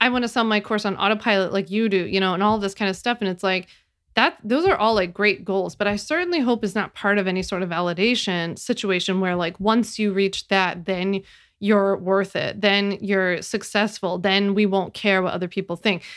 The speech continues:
'Cause I can tell you on the other side of this that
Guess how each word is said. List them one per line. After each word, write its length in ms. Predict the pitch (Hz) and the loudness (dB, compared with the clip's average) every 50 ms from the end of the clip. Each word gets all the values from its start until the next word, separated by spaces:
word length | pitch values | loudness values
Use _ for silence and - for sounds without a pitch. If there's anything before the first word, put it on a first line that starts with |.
| - - _ | -20 -10 _
'Cause 160 | - 247 233 | 0 0 2
I 120 | 240 233 | 2 2
can 180 | 233 240 214 202 | 0 -2 -4 -4
tell 260 | - 208 285 302 294 | -2 0 2 2 4
you 200 | 247 208 196 196 | 4 2 2 2
on 100 | 185 190 | 2 2
the 80 | 190 196 | 2 2
other 160 | 226 254 247 | 2 2 0
side 280 | - - 196 185 180 | 0 0 0 0 0
of 80 | 185 180 | -2 -2
this 260 | 180 180 180 - - _ _ _ - | -4 -4 -4 -6 -10 _ _ _ -4
that 360 | 196 208 208 202 190 185 - | 2 2 2 2 2 -2 -8